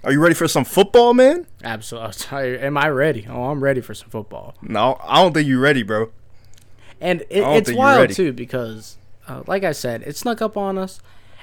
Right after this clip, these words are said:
Speaker 2: And it's, it's in part because it's just been so much happening, in, and obviously in the world.
Speaker 1: Facts.
Speaker 2: And we've had a lot of catching up to do with sports. So we still have the N H L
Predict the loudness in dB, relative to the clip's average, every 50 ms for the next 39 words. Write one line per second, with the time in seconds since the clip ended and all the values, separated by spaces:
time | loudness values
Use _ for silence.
0 | -18 -12 -8 -8 -6 -6 -6 -8 -10 -10 -10 -12 -12 -10 -8 -4 -2 -2 -2 -2
1 | -2 -2 -2 -2 -4 -6 -10 -12 -8 -4 -2 -2 -2 -4 -6 -10 -16 -20 -20 -20
2 | -20 -20 -20 -20 -20 -20 -20 -20 -20 -20 -20 -20 -16 -12 -10 -10 -8 -8 -8 -8
3 | -10 -10 -10 -8 -8 -8 -8 -8 -8 -10 -8 -6 -6 -4 -4 -4 -6 -6 -8 -8
4 | -8 -8 -8 -8 -10 -10 -12 -14 -16 -14 -14 -16 -16 -18 -20 -20 -20 -20 -20 -20
5 | -20 -20 -18 -16 -14 -12 -12 -12 -10 -10 -8 -8 -8 -8 -8 -10 -12 -14 -16 -18
6 | -18 -16 -16 -16 -16 -16 -18 -20 -20 -18 -14 -10 -6 -4 -4 -4 -6 -8 -10 -10
7 | -8 -8 -8 -8 -10 -10 -8 -6 -6 -4 -2 -2 -2 -2 -4 -6 -12 -14 -14 -16
8 | -18 -20 -18 -14 -12 -12 -10 -10 -12 -12 -12 -12 -12 -10 -8 -8 -8 -6 -6 -6
9 | -6 -6 -8 -8 -8 -10 -10 -10 -8 -8 -8 -8 -6 -8 -8 -4 -2 -2 -2 -4
10 | -6 -8 -12 -8 -4 -4 -2 -2 -4 -6 -8 -12 -18 -20 -20 -20 -20 -20 -20 -14
11 | -12 -12 -10 -10 -10 -10 -6 -4 -2 -2 -2 -2 -2 -2 -2 -2 -4 -4 -4 -4
12 | -4 -4 -6 -6 -6 -6 -4 -4 -2 -4 -6 -8